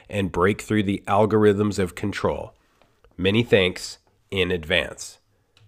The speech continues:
On to the goodies, the good stuff. On today's podcast, we have the one, the only, Grant Cameron, discussing a book that is close to my heart because it features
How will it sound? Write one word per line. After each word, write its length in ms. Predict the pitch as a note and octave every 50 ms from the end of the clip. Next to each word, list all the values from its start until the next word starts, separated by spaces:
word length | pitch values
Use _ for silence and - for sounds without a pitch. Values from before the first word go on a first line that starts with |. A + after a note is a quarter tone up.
| _ _ _ _ _ _ _ _ _ _ _ _ _ -
On 340 | F#2 G2 G2+ G#2+ A#2 B2 A#2+
to 280 | - - C3 C3 C3+ C3+
the 120 | D3 D#3+
goodies, 680 | D3 C3 A2 A2+ A2+ A#2 A2 G#2 F2 C#2+ C#2 - - -
the 120 | - A#2
good 380 | G#2+ - - A2 A2+ B2+ A#2+ -
stuff. 440 | - - - D2+ - - - - - -
On 180 | A2 A2 A2+
today's 360 | A2+ - A#2+ B2+ B2+ B2 A#2 -
podcast, 720 | - - B2+ C3+ D#3 D#3 - - D#3 D#3 E3+ E3+ - -
we 100 | C#3+ C3
have 220 | D3 D3 D3 D3
the 80 | D3+ E3
one, 500 | D#3 D3 D#3+ F3+ F#3 C3 - - - - _ _ _ - _ _ -
the 240 | A2 B2 D3 - -
only, 540 | C3 C3 D3+ A#2 A#2+ B2+ G2 D#2+ - - - _ _ _ _ _ _ -
Grant 480 | - G2+ G#2 A2 A2+ A#2+ C3+ - - - _ _ _ -
Cameron, 560 | - - B2+ A#2+ G2+ E2+ D2+ - - - - - _ _ _ _ _ -
discussing 640 | - A2 G#2 - - - B2 B2 - - D#3+ D#3 D3
a 40 | B2+
book 540 | A2 - - A#2+ A2+ A#2+ D3+ - - - - -
that 160 | - A#2 A#2+ C3
is 340 | C#3+ D3 C#3+ C#3+ - - - _ _ _ _ -
close 320 | - - E3+ A3+ A3+ -
to 60 | - D3+
my 160 | B2 A2+ G#2+
heart 440 | - D3+ C#3 F2+ D#2 - - - -
because 760 | G2 F#2 F#2 - - G2+ G2 F#2+ F2+ F2+ F2 - - - -
it 180 | - B2+ A2+ -
features 640 | - - C3+ C#3 C#3 - C#3 C3 C3 C3 B2 -